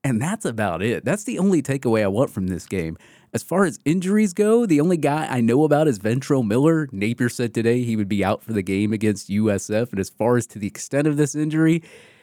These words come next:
it's pretty unknown. Napier, you know, he only told us he would pl-, not play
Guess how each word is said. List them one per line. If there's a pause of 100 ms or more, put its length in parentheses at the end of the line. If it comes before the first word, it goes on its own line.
(260)
it's
pretty
unknown. (140)
Napier,
you
know,
he
only
told
us (220)
he
would
pl-,
not
play